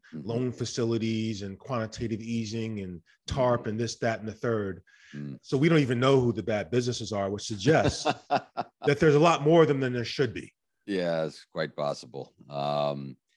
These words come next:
Speaker 1: well, our featured guest today has been Ivory Johnson, uh, financial advisor, financial, uh, advisor therapist for his <laughs> families, uh, f-,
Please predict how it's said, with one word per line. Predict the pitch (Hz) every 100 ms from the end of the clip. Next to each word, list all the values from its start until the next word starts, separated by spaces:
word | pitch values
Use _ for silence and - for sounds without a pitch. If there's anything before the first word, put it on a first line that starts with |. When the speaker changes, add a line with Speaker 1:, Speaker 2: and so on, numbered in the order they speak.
| _ _ _ _ _ _ _
Speaker 1:
well, | - 113 113 - _ _ _ -
our | 104
featured | 107 143 135 127
guest | 110 117 -
today | 110 104 101
has | 95
been | 87 90
Ivory | 92 87 87
Johnson, | 98 101 107 - 104 98 95 92 _ _ _ -
uh, | 55 64
financial | - 87 90 87 82 82
advisor, | 67 90 95 92 95 90 90 85
financial, | - 87 87 87 82 85 80 76 - _ -
uh, | 76 73
advisor | 69 82 82 78 80 76 -
therapist | 92 95 104 - 104 92 -
for | -
his | 78 76 -
<laughs> | 90
families, | 98 95 156 - 139 - _ - 151 -
uh, | 90 107 120
f-, | 123 -